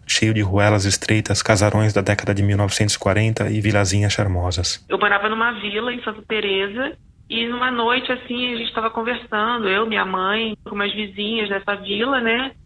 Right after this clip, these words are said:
Speaker 2: Eu comecei a ouvir um, um, uns estouros, assim.
Speaker 1: Como isso aconteceu no mês de julho, ela achou que podiam ser bombinhas de São João.
Speaker 2: Eu falei, "Nossa, tão soltando bomba."
Speaker 1: Ela até tinha uma ideia de quem podia ser.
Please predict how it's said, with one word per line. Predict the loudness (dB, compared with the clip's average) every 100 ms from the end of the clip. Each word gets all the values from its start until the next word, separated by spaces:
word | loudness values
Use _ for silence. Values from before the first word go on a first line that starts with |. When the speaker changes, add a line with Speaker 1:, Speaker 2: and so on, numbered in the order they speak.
| -20 -20 -6 -2
Speaker 2:
Eu |
comecei | 0 0 0 2
a | 2
ouvir | 2 0
um, | 0
um, | -2 -4 -6 -6 -4 -4
uns | -4
estouros, | -4 0 0 0 -2 -6 -10
assim. | -12 -14 -14 0
Speaker 1:
Como | 2 4
isso | 2
aconteceu | 2 2 2
no | 4
mês | 4
de | 4
julho, | 2 4 4 0 -4 -2
ela | 2
achou | 2 0
que | -2
podiam | -4 0 2 2
ser | 2 0
bombinhas | 2 4 4 4 2 2
de | 0
São | 2 2
João. | 2 2 0
Speaker 2:
Eu | -2
falei, | -4 -2
"Nossa, | 0 0 -2 -2 -4 -6 -12 -8
tão | -6 -4
soltando | -4 -2 -2 0
bomba." | 2 2 0 0 2
Speaker 1:
Ela | 2
até | 2
tinha | 2 2
uma | 2
ideia | 2 2 2
de | 0
quem | 0 -2
podia | 0 0 2
ser. | 0 -2